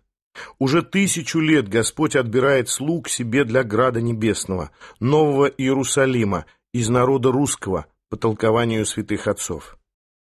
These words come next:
Второе. Беды земли наши от непонимания, а потому и умоления священством частого евхаристического общения.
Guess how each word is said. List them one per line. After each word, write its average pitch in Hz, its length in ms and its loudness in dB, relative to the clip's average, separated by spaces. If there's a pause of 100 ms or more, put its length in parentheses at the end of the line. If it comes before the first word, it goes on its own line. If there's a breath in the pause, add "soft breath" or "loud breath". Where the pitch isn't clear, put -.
(140)
Второе. 131 640 2 (380)
Беды 156 360 0
земли 156 340 0
наши 156 380 0
от 139 180 0
непонимания, 143 960 0 (320 loud breath)
а 117 100 0
потому 131 400 0
и 131 80 0
умоления 123 840 2
священством 113 960 -2 (240 loud breath)
частого 151 540 0
евхаристического 135 1000 -2
общения. 101 720 -2